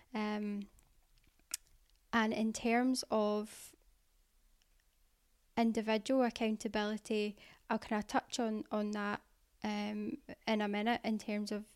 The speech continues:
you know, what could be levelled at managers personally. Um, but for the, the offence under the two thousand and seven Act,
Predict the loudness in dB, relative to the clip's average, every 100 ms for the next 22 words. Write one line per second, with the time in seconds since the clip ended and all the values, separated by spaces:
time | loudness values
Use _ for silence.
0 | -8 -8 -8 -6 -4 -2 -4 -8 -6 -4
1 | -4 -6 -8 -6 -8 -10 -20 _ _ _
2 | _ _ _ -6 -2 -2 -4 -6 -6 -8
3 | -10 -6 -4 -2 -2 2 2 2 -2 -16
4 | -16 -4 0 2 2 0 -6 -12 2 4
5 | 4 -2 -20 _ _ _ _ _ -20 -20
6 | -8 -2 0 0 0 0 0 -2 -8 -20
7 | _ _ -10 -4 -2 -4 2 4 4 2
8 | 0 0 0 0 -2 -2 -6 -6 -6 -6
9 | -4 -4 -2 -4 -4 -8